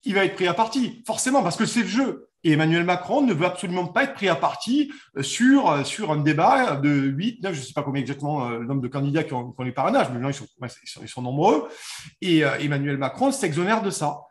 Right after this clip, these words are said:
Voilà. Et ça ne pose aucun problème, euh, à nos chers journalistes, à nos chers journalistes qui nous expliquent depuis deux jours que finalement, oui, Emmanuel Macron, il est occupé à autre chose. Il parle à, il parle à Vladimir, il fait des, il fait des, des, des, des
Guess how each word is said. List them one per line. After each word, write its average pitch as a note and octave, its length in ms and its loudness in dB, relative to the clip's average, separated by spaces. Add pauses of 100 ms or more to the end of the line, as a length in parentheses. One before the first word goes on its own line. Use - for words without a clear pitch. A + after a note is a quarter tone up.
(120)
Voilà. D3 360 4
Et A#3 120 6
ça A3+ 140 4
ne G#3+ 120 6
pose C#4 280 2
aucun A3 220 0
problème, G3+ 560 0 (320)
euh, D3+ 240 2
à A#3+ 140 6
nos A3+ 120 2
chers A#3+ 240 -4
journalistes, A#3 680 -2 (260)
à A#3 120 4
nos A#3+ 120 4
chers G#3+ 220 0
journalistes F3+ 380 0
qui A#3+ 80 -4
nous F3+ 140 2
expliquent G#3+ 280 0
depuis F#3 240 -2
deux D3+ 160 6
jours G3+ 340 0
que F3+ 100 2
finalement, D3 720 0
oui, D3 200 -2
Emmanuel D3+ 320 0
Macron, D#3 380 0
il F3 100 0
est - 40 6
occupé D3+ 320 -4
à E3+ 80 2
autre F3 100 -6
chose. E3 440 -2 (260)
Il F3 160 -2
parle F#3 200 6
à, F3+ 180 4
il E3+ 140 0
parle G3+ 180 6
à F#3 60 8
Vladimir, F#3+ 640 2
il E3 80 -4
fait F3+ 160 -2
des, D#3+ 300 4 (280)
il E3 120 -4
fait F#3+ 180 -2
des, C#3 420 6 (160)
des, C#3 540 4
des, E3 280 2
des D#3+ 260 4